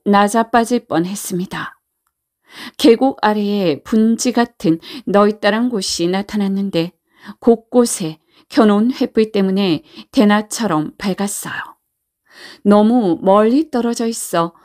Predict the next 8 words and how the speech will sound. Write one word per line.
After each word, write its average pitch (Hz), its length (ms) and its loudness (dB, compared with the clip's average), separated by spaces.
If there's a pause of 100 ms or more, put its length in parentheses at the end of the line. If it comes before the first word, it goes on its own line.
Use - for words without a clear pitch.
(140)
사람들이 196 760 0
개미처럼 202 760 -2
작아 208 300 -4
보였지만 202 680 -2 (640)
분주하게 226 1080 2 (240)
움직이고 214 680 2
있는 208 240 0
것은 208 480 -2